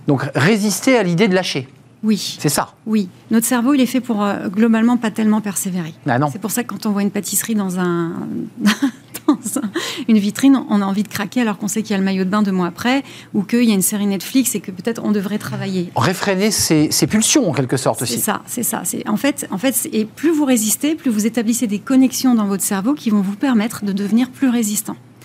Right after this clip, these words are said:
Speaker 2: Donc,
Speaker 1: Ah, il y a un endroit précis dans le cerveau, il y a un nom de voca-, un, un
Speaker 2: Oui.
Speaker 1: vocabulaire très précis.
Speaker 2: Oui, en fait, c'est le striatum.
Speaker 1: Voilà.
Speaker 2: Tout le temps envoyer de la dopamine.
Speaker 1: Hmm.
Speaker 2: Donc, dès qu'il voit des choses qui peuvent lui donner de la dopamine, il se dit Netflix, gâteau, euh, ce que <laughs> vous voulez. Euh, et, euh, et, et si,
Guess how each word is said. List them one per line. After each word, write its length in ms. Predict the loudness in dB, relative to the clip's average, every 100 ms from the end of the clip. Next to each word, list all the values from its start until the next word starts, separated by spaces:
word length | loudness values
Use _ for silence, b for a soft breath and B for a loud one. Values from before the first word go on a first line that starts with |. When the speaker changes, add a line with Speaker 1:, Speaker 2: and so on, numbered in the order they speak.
| B B B
Speaker 2:
Donc, 160 | -2 0
Speaker 1:
Ah, 40 | 2
il 40 |
y 40 | 4
a 40 |
un 80 | 4
endroit 260 | 4 2
précis 260 | 2 0 2
dans 80 | 0
le 60 |
cerveau, 320 | 2 2 2 4
il 40 |
y 20 |
a 40 | 4
un 60 |
nom 140 | 4 4
de 40 | 4
voca-, 220 | 2 2
un, 140 | 0 2
un 40 |
Speaker 2:
Oui. 60 | 2
Speaker 1:
vocabulaire 360 | 2 2 2
très 160 | 2 0
précis. 320 | 0 0 -2
Speaker 2:
Oui, 240 | 2 2 0 -2
en 80 | -4
fait, 160 | -2 -2
c'est 80 |
le 80 | -2
striatum. 640 | -2 0 0 0 0 2 2
Speaker 1:
Voilà. 480 | 4 4 4 2 2
Speaker 2:
Tout 60 | 0
le 80 | 0
temps 260 | 2 2
envoyer 360 | 0 -2 0 0
de 40 |
la 80 | 0
dopamine. 680 | -4 -2 0 2 4 2 0
Speaker 1:
Hmm. 140 | -2 -2 0
Speaker 2:
Donc, 140 | 2
dès 100 | 2
qu'il 160 | 0 2
voit 120 | 2
des 140 | 2 2
choses 240 | 0 -2
qui 100 | -2
peuvent 180 | -2 0
lui 80 | 2
donner 200 | 4 2
de 60 |
la 60 | 2
dopamine, 400 | -2 0 2 2
il 100 | 2
se 40 |
dit 140 | 2 2
Netflix, 440 | 2 0 -2 0
gâteau, 440 | 0 -2 0 0 0
euh, 120 | -4
ce 100 | -4
que 80 | -2
<laughs> 20 |
vous 240 | 2 4
voulez. 400 | 2 0 -2 -2 B B B B -2
Euh, 480 | 0 0 0 -2 -4 0
et, 300 | 2 2 2
euh, 380 | -2 -4 -6 -8 -6
et, 280 | -6 0 0
et 40 |
si, 260 | 0 0